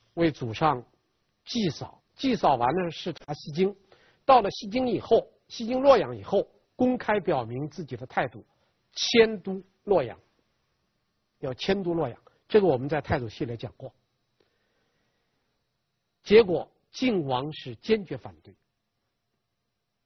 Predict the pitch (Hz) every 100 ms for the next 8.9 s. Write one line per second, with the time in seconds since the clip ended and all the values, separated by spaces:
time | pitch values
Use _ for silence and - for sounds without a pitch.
0 | _ _ _ _ _ 247 214 175 143 156
1 | 135 143 131 135 185 - 185 190 170 156
2 | 147 160 - 143 131 139 135 104 - -
3 | 117 135 185 - 196 190 196 175 - 110
4 | 127 135 - _ 185 262 220 151 170 -
5 | 165 185 - 101 107 156 117 - 240 226
6 | 147 143 185 151 113 98 98 _ _ -
7 | 123 160 - - _ _ _ _ 185 196
8 | 208 - - 113 117 208 175 123